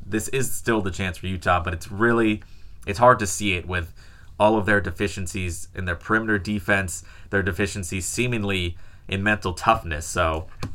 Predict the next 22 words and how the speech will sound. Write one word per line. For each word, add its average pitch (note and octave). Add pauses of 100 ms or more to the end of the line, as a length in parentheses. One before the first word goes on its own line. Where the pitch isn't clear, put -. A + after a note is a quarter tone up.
(420)
Utah, G#2
I F#2+
think, F#2
is F2
in E2+
big G#2
trouble, F#2+ (320)
and F#2
I F2
think F2
they're F2+
headed E2+
towards F2 (400)
a G#2
major G2
shakeup. D#2+
So -
that, G2+
that's A2
something A2+
that's F#2+
been, F2+